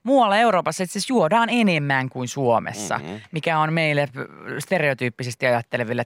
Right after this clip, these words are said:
Speaker 1: täysi ihme ja kumma,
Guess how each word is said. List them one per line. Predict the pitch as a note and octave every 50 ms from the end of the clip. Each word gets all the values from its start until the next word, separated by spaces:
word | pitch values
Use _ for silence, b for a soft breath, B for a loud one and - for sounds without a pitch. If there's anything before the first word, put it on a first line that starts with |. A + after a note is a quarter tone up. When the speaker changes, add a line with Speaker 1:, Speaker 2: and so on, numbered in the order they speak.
| - _
Speaker 1:
täysi | - C#3 B2+ B2 A#2 - A#2+ A2+ b b b b b b b b b b b b b _ _ _ -
ihme | D3 D3 C3 B2 C3 A#2
ja | A2+ A2+
kumma, | - - B2 A#2 G#2+ F#2+ G2+